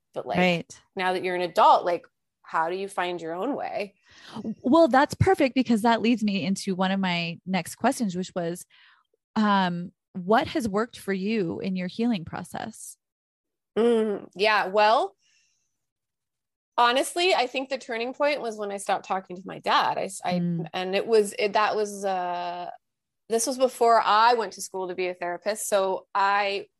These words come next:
Speaker 1: was in therapy for many years. And there's something, I don't know about you, but, like, in my family, therapy was a thing. My dad was just in and out of it a lot. <laughs>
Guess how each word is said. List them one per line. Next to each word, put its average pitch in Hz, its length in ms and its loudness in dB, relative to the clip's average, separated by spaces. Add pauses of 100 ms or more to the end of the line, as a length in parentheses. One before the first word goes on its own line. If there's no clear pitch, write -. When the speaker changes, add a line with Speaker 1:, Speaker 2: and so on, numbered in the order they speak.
(100)
Speaker 1:
was 196 200 -10
in 180 140 -6
therapy 180 520 -2
for - 220 -10
many 180 300 -6
years. 185 200 -6
And 208 120 -2
there's 240 180 0
something, 311 320 -6
I 226 120 4
don't 311 140 2
know 254 100 2
about 208 240 0
you, 214 160 -2
but, 180 140 -6
like, 185 240 -4 (260)
in 208 120 -2
my 214 180 2
family, 233 440 -2
therapy 247 380 -2
was 185 240 -10
a - 60 -18 (200)
thing. 214 280 4
My 175 120 -4
dad 190 240 2
was 185 120 -8
just - 220 -20
in 202 100 -6
and 170 100 -6
out 170 180 -6
of 160 100 -10
it - 80 -16
a 110 40 -12
lot. 73 300 -14 (140)
<laughs> 247 60 -10